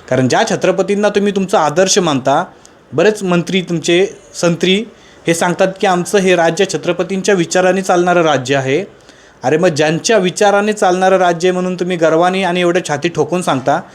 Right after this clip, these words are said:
तुम्ही त्या बापाला तुम्ही एखाद्या नावाने उल्लेख करता. समजा एक उदाहरण देतो,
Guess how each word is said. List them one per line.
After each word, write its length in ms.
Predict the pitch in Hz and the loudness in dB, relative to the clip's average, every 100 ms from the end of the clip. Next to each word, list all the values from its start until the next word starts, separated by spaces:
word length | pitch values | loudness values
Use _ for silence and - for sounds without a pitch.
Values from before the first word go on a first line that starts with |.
| - - - | -20 -12 -4
तुम्ही 160 | 180 185 | -2 2
त्या 100 | 185 | 2
बापाला 400 | 160 156 185 190 | 2 2 2 0
तुम्ही 240 | 196 190 | 0 0
एखाद्या 280 | 185 208 220 | 0 0 2
नावाने 280 | 214 214 220 | 2 2 2
उल्लेख 200 | 208 214 | 2 0
करता. 280 | 208 180 160 - - - - _ - - - - | 0 -2 -6 -12 -20 -20 -20 _ -20 -20 -20 -20
समजा 600 | - - 262 277 190 175 226 - _ _ _ _ - | -12 -4 2 4 4 2 -2 -10 _ _ _ _ -6
एक 140 | 190 | -2
उदाहरण 360 | 196 220 226 202 | 0 2 2 2
देतो, 280 | 127 113 | -2 -4